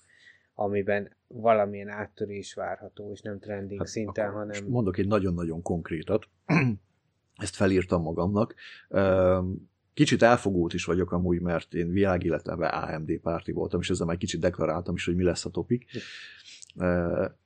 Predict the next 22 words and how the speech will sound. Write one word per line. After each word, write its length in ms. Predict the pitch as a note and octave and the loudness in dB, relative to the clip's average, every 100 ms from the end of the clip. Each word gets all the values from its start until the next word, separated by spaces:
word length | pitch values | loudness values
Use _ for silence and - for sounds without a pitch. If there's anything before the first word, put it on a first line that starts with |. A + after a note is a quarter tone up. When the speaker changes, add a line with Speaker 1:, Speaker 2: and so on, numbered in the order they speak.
| _ E2 - | _ -20 -8
Speaker 2:
gyakorlatilag 340 | G#2 A2+ G#2 | 4 6 6
az 100 | F#2 | 6
első 280 | G#2+ G#2 - | 6 6 4
számítógépem 760 | F2+ F#2+ F#2 F2+ F2+ F#2 F2+ F2 | 0 0 -2 0 0 0 -2 -2
is 160 | F2+ | -2
A 200 | F2 F2 | -2 -2
M 40 | F2 | 0
D 120 | F2 | 0
volt, 220 | F2 F2+ | 2 0
és 80 | F2+ | -2
csak 140 | F#2 | -2
egy 80 | F2+ | 0
nagyon 260 | F#2 F#2 E2+ | 2 2 4
rövid 240 | E2 E2 | 2 0
kanyart 340 | - F2 E2+ - | 0 0 0 0
tettem 320 | F2+ F2+ E2 | -2 -2 -4
ugye 200 | E2 D#2+ | -2 -4
az 140 | E2 | -2
Intelek 600 | F2 E2+ E2 E2+ - - - | -6 -2 -2 -4 -12 -20 -6
világába. 720 | F2 F2+ F#2 G#2+ G#2 A#2+ B2 - - - | 0 2 2 0 2 0 0 -10 -20 -6
Szóval, 460 | - G#2 G#2 G#2+ | 2 6 8 8
öm, 460 | G#2 G2+ G2 G2 | 8 6 4 0